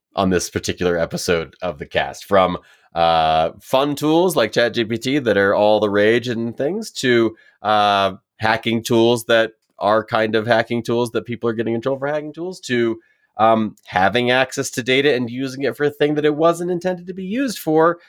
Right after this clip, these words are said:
to finding access to data that you weren't supposed to have access to, to begin with. And I, I'll just throw this out here. Um, it's really hard to pass judgments on a lot of these. Some of them are more black and white than others,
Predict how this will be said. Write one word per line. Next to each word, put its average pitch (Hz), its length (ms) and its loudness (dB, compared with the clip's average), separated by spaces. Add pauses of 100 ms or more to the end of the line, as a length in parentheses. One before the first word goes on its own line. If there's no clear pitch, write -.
(240)
to 175 260 2
finding 202 500 2
access 101 360 0
to 95 80 -12
data 101 240 2
that 101 100 0
you 95 140 -6
weren't 101 240 0
supposed 98 280 -2
to 101 80 0
have 95 200 4
access 95 320 0
to, 101 160 -10
to 98 60 -12
begin 98 260 -12
with. 98 120 -14
And 90 140 -20
I, 82 60 -16 (160)
I'll 202 80 -4
just 311 340 -8
throw 156 160 4
this 117 160 -2
out 101 160 4
here. 87 300 -2 (460)
Um, 113 420 2 (760)
it's - 180 -10 (140)
really 208 320 4
hard 156 320 2
to - 60 -16
pass 117 320 2
judgments 90 440 0
on 82 80 -2
a 78 60 -2
lot 58 160 -8
of - 80 -16
these. - 320 -20
Some 143 220 -2
of 180 100 2
them 170 180 4
are 160 120 4
more 139 400 0
black 135 240 2
and 123 80 -2
white 117 220 2
than 104 140 0
others, 85 440 0